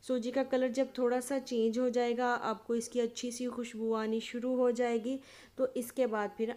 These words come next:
आगे का प्रोसेस करेंगे। तो चलिए देखें जी, सूजी जो थी वो उसकी भुनाई हो चुकी है, अच्छे से भुन चुकी है। आपने बिल्कुल भी जल्दी नहीं करनी, आपने लो फ्लेम पे इसको पकाना है।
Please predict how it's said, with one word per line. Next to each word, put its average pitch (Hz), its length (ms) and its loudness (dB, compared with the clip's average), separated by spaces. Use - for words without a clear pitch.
आगे 190 260 -2
का 190 140 -8
प्रोसेस 185 440 -6
करेंगे। 175 400 -6
तो 220 80 0
चलिए 214 280 2
देखें 220 400 2
जी, 240 180 0
सूजी 214 360 -2
जो 226 200 2
थी 226 220 -2
वो 220 240 2
उसकी 220 280 -2
भुनाई 214 360 0
हो 214 200 2
चुकी 247 360 -2
है, 269 220 2
अच्छे 240 340 0
से 269 160 2
भुन 247 200 4
चुकी 247 320 -2
है। 254 100 0
आपने 240 540 2
बिल्कुल 226 360 0
भी 220 160 -2
जल्दी 220 380 0
नहीं 220 280 0
करनी, 226 400 0
आपने 214 380 -2
लो 214 240 0
फ्लेम 226 300 -2
पे 226 140 0
इसको 226 320 -2
पकाना 208 400 -2
है। 262 240 2